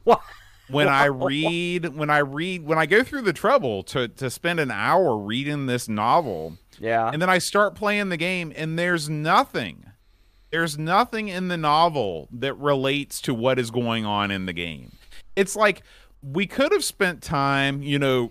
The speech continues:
Speaker 2: making the game a little bit easier to jump into. We could have put some in-game text to kind of point people toward the right direction to complete the first couple missions. No,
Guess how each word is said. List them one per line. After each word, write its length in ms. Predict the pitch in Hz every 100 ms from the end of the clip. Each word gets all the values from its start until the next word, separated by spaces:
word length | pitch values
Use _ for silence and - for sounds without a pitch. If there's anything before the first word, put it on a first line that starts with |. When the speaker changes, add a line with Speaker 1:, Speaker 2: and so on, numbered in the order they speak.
| -
Speaker 2:
making 600 | 123 117 131 - 156 151
the 100 | 135
game 380 | 127 131 139 143
a 60 |
little 220 | 123 143
bit 220 | 135 139 113
easier 540 | 120 131 139 156 156
to 100 | 135
jump 320 | 110 135 131
into. 680 | 127 135 - 147 151 156 160 - - - -
We 80 | 214
could 160 | 247
have 100 | 220
put 260 | - 220 208
some 180 | 190 165
in-game 680 | 147 165 175 160 165 170 151
text 520 | - 147 185 - -
to 100 | 156
kind 180 | 160 139
of 80 | 120
point 320 | 143 156 -
people 280 | 180 165 160
toward 240 | 165 165
the 60 | 139
right 220 | 135 143
direction 360 | 127 135 - 143
to 60 |
complete 300 | 127 117 151 131
the 60 |
first 260 | - 147 -
couple 240 | 151 135
missions. 500 | 113 135 156 156 - - - -
No, 400 | 143 151 107